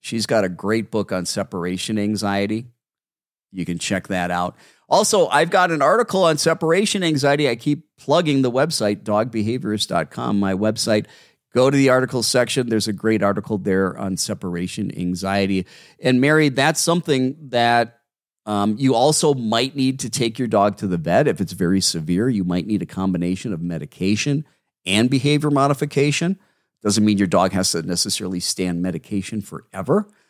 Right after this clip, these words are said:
but a lot of times with very severe separation anxiety,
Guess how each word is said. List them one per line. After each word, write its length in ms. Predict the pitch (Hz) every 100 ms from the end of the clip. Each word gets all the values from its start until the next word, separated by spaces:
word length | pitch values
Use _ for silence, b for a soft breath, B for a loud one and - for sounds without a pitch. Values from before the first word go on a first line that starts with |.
| b -
but 120 | 90
a 40 |
lot 280 | 80 85 107
of 80 | 123
times 340 | 131 123 117
with 120 | 113
very 520 | 92 101 110 127 147 147
severe 440 | - 135 135 135
separation 680 | - 127 117 117 123 127 110
anxiety, 560 | 80 82 73 73 50